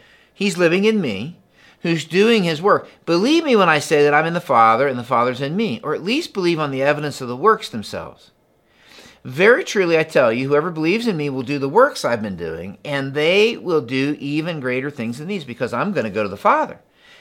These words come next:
And I'll do whatever you ask in my name, so that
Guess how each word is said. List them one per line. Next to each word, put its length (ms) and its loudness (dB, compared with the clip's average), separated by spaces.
And 140 -4
I'll 140 6
do 120 -2
whatever 360 4
you 180 -2
ask 320 0
in 160 -10
my 220 2
name, 320 -6
so 540 4
that 480 -4